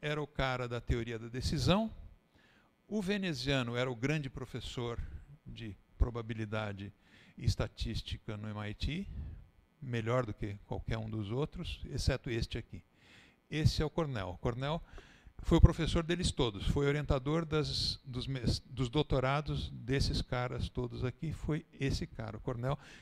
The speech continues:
que ainda tava no M I T quando eu estive lá, depois ele foi pra Stanford. O Cornell tinha uma característica muito, muito interessante.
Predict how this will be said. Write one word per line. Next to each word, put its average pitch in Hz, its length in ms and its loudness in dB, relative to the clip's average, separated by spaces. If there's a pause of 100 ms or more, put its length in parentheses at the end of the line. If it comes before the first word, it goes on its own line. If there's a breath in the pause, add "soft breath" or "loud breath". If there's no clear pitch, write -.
(180 loud breath)
que - 80 0
ainda 143 180 6
tava 127 200 2
no 123 80 4
M 127 180 2
I 117 40 -2
T 175 200 -4
quando 117 220 -8
eu 104 80 -6 (100)
estive 110 240 -12
lá, 127 340 -8
depois 123 260 -16
ele 117 100 -16
foi 123 100 -12
pra - 100 -16
Stanford. 156 520 -14 (1040 loud breath)
O - 400 -20
Cornell 160 240 -2
tinha 190 140 2
uma 175 140 -2 (160)
característica 160 460 -2
muito, 185 360 -4
muito 190 240 -2
interessante. 170 760 -4